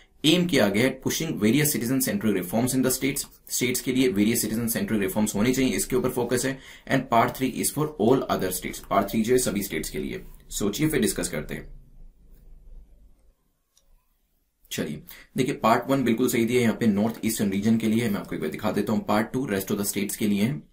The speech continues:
So this is part one, this scheme covers the north eastern region। ठीक है, assistance का amount भी दिया हुआ है। Part two जो है all other rest of the states के लिए। Part three जो है जिसमें सिटीजन सेंट्रिक reforms जो है उसको introduce किया जाना है, ध्यान रखिएगा। Background के बारे में बताऊं, इस,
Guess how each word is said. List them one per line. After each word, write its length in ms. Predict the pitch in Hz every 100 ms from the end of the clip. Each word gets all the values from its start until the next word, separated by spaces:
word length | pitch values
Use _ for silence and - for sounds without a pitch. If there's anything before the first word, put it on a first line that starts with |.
| _ _ - _
So 100 | -
this 160 | 101 104
is 80 | 131 -
part 240 | 95 98
one, 160 | 147 73 104
this 140 | 113
scheme 240 | - 120 113
covers 320 | 92 127 -
the 140 | 110 98
north 280 | 120 160 - -
eastern 360 | 120 127 120 101
region। 260 | 95 117 151 - _ _ _ _ _ -
ठीक 160 | 127
है, 120 | 113 - - -
assistance 360 | 107 113 - 113
का 100 | 107
amount 260 | 98 98
भी 80 | 101
दिया 180 | 107 110
हुआ 220 | 104 110
है। 240 | 135 147 - -
Part 260 | 117 113
two 120 | 131
जो 120 | 127 120
है 140 | 127 -
all 180 | 117 131
other 260 | - 104 104
rest 180 | 101
of 80 | 120
the 100 | 113
states 260 | - 113 110
के 100 | 110
लिए। 280 | 104 127 - - - -
Part 280 | 135 156 170
three 140 | - 139
जो 140 | 123
है 100 | 117
जिसमें 240 | 104 123
सिटीजन 420 | 131 - 143 147 143
सेंट्रिक 340 | - 101 107
reforms 380 | 101 95 110 110
जो 80 | 101
है 60 |
उसको 360 | 127 107 - 110
introduce 360 | 101 92 110
किया 200 | - 98
जाना 240 | 87 87 67
है, 100 | - -
ध्यान 160 | 104 92
रखिएगा। 400 | - - - - - - - - 107
Background 460 | 107 170 160 160
के 60 | 151
बारे 140 | 135
में 140 | 135 117
बताऊं, 280 | 107 123
इस, 140 | 117